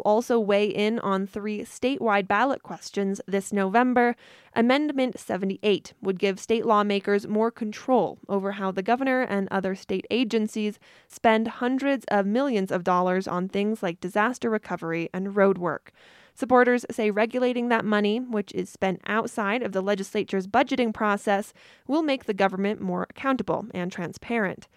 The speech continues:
Proposition one nineteen would add a five percent tax on retail marijuana sales to pay for grade school tutoring programs. Proposition one twenty would cut property tax rates.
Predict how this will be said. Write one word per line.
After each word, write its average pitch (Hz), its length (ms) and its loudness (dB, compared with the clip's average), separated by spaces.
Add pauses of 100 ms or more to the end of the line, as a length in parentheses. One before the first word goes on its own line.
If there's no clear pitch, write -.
(360)
Proposition 220 680 2
one 208 500 0
nineteen 214 840 -4
would 196 220 -2
add 196 280 0
a 196 140 0
five 214 380 0
percent 196 340 -4
tax 180 500 -10
on 180 200 -4
retail 233 400 -2
marijuana 208 500 0
sales 214 480 0
to - 100 -12
pay 214 240 -4
for 214 200 -4
grade 247 340 -4
school 190 320 0
tutoring 202 460 0
programs. 156 640 -6 (460)
Proposition 196 580 0
one 185 180 -2
twenty 285 480 -2 (140)
would 220 180 -2
cut - 240 -4
property 277 340 -2
tax 185 360 -10
rates. - 440 0